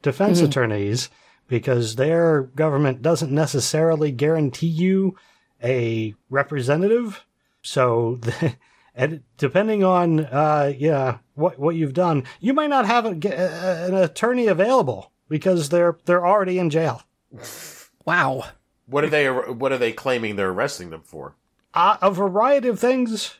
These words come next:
Speaker 1: from what
Speaker 3: Hmm.
Speaker 1: I understand. But, uh, let's see, at least forty-four of them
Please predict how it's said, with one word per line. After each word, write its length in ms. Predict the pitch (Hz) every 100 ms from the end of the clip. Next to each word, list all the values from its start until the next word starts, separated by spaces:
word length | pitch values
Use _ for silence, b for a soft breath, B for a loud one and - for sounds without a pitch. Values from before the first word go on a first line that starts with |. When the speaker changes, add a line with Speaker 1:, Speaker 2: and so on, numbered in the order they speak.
| _
Speaker 1:
from 320 | - 185 180
what 200 | 190 214
Speaker 3:
Hmm. 100 | 175
Speaker 1:
I 140 | 196 196
understand. 800 | 190 180 143 185 196 220 202 170 _ - 113 -
But, 420 | 180 185 - -
uh, 280 | 180 175 170
let's 200 | 165 156
see, 200 | 143 120
at 220 | 127 160
least 300 | 170 220 196
forty-four 880 | - - 220 247 254 220 - 190 226
of 100 | 214
them 320 | 180 240 220